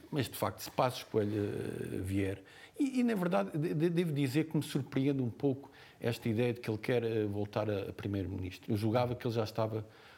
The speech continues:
noutro campeonato. Ahm, mas, na verdade, todos os indicadores, e, e, enfim, o Expresso e outros, eh, até comentadores que têm boas fontes dentro do P S D dizem que não, que ele quer,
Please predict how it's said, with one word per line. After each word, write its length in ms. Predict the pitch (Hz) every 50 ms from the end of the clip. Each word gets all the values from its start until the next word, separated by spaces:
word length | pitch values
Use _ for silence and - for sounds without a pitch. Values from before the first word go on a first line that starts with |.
| - _
noutro 340 | - 107 107 113 104 - - -
campeonato. 760 | - 110 98 - - 110 101 101 92 90 95 - - - - - - - - - - - -
Ahm, 840 | - - 123 123 120 117 113 113 117 120 123 127 123 135 139 143 135 139
mas, 180 | 143 139 123
na 140 | 127 147 143
verdade, 380 | 131 131 135 139 160 147 127 113 - - - - - - -
todos 380 | - 160 156 156 139 127 123 120
os 140 | 113 120
indicadores, 760 | 135 135 131 131 131 - 143 127 127 147 151 135 107 95 - -
e, 340 | - 104 92 - - 82 90
e, 40 | 92
enfim, 520 | 90 - 107 92 - 104 101 104 104 95
o 100 | 95 101
Expresso 680 | 98 - - - 123 117 131 131 123 113 - - -
e 60 | 117
outros, 420 | 135 156 156 160 - - 151 139 131 127 131
eh, 240 | 131 131 127 127 123
até 180 | 120 - 165 160
comentadores 640 | - - 151 143 143 - 139 127 139 143 123 -
que 200 | - - - -
têm 300 | 175 - - 185 170 156
boas 280 | 135 127 131 143 123 139
fontes 440 | - - - 131 117 107 - - - - - - - - - - - - - - - _
dentro 320 | - 113 123 127 113 110
do 100 | 107 107
P 180 | 101 - 123 110
S 160 | 113 - -
D 100 | - 123
dizem 280 | 120 127 135 123 135 131
que 140 | 123 - 147
não, 260 | 143 127 107 104 110 - - - _ - - - 107 104 104
que 100 | - -
ele 100 | 117 104
quer, 260 | - - 120 113 110